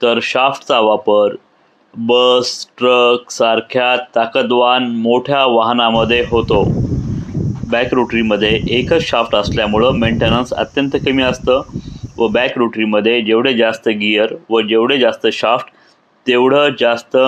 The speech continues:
मेंटेनन्स असू शकतं. वरची बेरिंग फुटली तर खालचे गिअर व शाफ्टला खराब करू शकते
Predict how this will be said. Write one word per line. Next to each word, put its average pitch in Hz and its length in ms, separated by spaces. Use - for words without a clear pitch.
मेंटेनन्स 117 600
असू 113 240
शकतं. 120 480
वरची 127 440
बेरिंग 139 320
फुटली 131 500
तर 120 160
खालचे 117 400
गिअर 127 460
व 120 200
शाफ्टला 120 380
खराब 135 160
करू 135 100
शकते 143 400